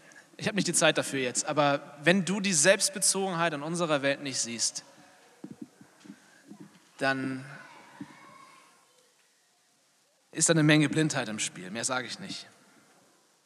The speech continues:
Aber das bringt uns in die schreckliche Lage, dass wir genauso wie Augustus die Welt, unsere Welt und das, die Welt, dessen Zentrum wir sind, in unseren Händen wiegen müssen. Wir müssen andauernd,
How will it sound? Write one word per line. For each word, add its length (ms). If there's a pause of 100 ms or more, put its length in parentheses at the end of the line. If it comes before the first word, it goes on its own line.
(220)
Aber 80
das 100
bringt 220
uns 100
in 80
die 60
schreckliche 420
Lage, 460
dass 220
wir 140
genauso 520
wie 100
Augustus 840 (1500)
die 160
Welt, 340 (760)
unsere 380
Welt 220
und 200
das, 360
die 160
Welt, 440
dessen 220
Zentrum 360
wir 120
sind, 180
in 100
unseren 360
Händen 760
wiegen 380
müssen. 300
Wir 80
müssen 360 (360)
andauernd, 840